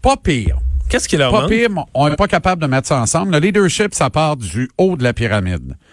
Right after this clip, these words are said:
Speaker 1: Et depuis que, euh, Pegula, euh, Terry Pegula a acheté cette équipe, elle est zéro en neuf dans sa tentative de participer aux séries, en incluant le printemps qui vient, là, parce que je pense pas que les Sabres vont y aller d'une remontée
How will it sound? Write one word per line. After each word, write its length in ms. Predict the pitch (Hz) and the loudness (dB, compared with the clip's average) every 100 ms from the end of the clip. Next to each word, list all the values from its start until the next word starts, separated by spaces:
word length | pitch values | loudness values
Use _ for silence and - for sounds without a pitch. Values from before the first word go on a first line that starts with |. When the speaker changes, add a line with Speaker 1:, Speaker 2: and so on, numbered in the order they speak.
| - _ _ _ _ _ 127 | -20 _ _ _ _ _ -2
Speaker 1:
Et 160 | 123 | 0
depuis 320 | 123 135 185 | 0 0 0
que, 480 | 180 131 120 113 117 113 | 2 2 2 2 0 0
euh, 400 | 113 107 107 101 | 0 2 2 0
Pegula, 720 | 170 160 160 139 147 160 175 - | 0 0 0 2 2 2 -2 -4
euh, 540 | 101 107 104 101 104 | -2 0 2 0 0
Terry 320 | - 156 160 | 0 0 0
Pegula 540 | 156 135 123 120 143 127 | 0 0 0 2 2 2
a 40 | |
acheté 300 | 95 - 131 | -2 -2 -4
cette 240 | - 110 104 | -2 -2 -2
équipe, 320 | - 151 165 _ - | -4 -4 -6 _ -6
elle 180 | 107 113 | -2 0
est 100 | 104 | 0
zéro 400 | 107 165 175 170 | 2 2 2 0
en 140 | 120 | 0
neuf 400 | 120 143 - - | 0 0 -2 -8
dans 220 | 92 101 92 | -4 -2 -2
sa 240 | 110 95 | 0 0
tentative 640 | 127 135 120 - 139 143 | 0 0 0 -2 0 0
de 80 | 107 | 0
participer 480 | 92 101 - - 127 | 0 -2 -4 -4 -2
aux 80 | 107 | -2
séries, 400 | 117 95 135 170 - - - | -2 -2 -2 -4 -10 -20 -6
en 140 | 107 127 | 0 0
incluant 400 | 139 127 139 151 | 0 2 2 0
le 60 | |
printemps 380 | 113 117 110 123 | 0 -2 0 -4
qui 120 | 101 | -4
vient, 260 | 80 117 165 | -4 -2 -2
là, 100 | 147 | -2
parce 180 | 85 - | -4 -2
que 100 | 117 | -2
je 20 | |
pense 120 | 113 - | -2 0
pas 140 | 127 | -2
que 140 | - | 0
les 200 | 85 90 80 | 0 0 0
Sabres 460 | 104 101 90 85 | 0 0 0 -2
vont 200 | 78 87 | -2 -2
y 100 | 87 | 0
aller 180 | 85 107 | 0 0
d'une 160 | 95 87 | 0 0
remontée 580 | 90 90 82 - 120 | 0 0 -2 -2 -2